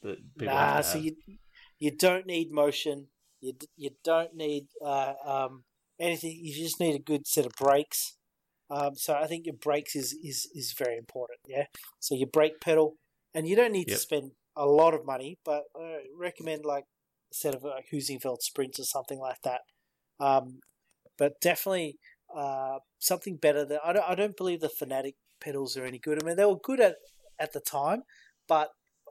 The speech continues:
Speaker 2: I, I just feel that Fanatec have dropped the ball a little bit. You know, so many other manufacturers have come out with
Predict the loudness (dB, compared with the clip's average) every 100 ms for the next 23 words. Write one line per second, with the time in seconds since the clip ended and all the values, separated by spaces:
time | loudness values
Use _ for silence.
0 | -10 -4 -4 -2 -2 -2 2 2 2 2
1 | 4 4 0 -4 0 0 -2 -4 0 0
2 | 0 -4 -2 -4 -4 -8 -6 -2 0 2
3 | 2 2 0 -2 -4 -6 -6 -6 -6 -8
4 | -6 -4 -4 -4 -8 -14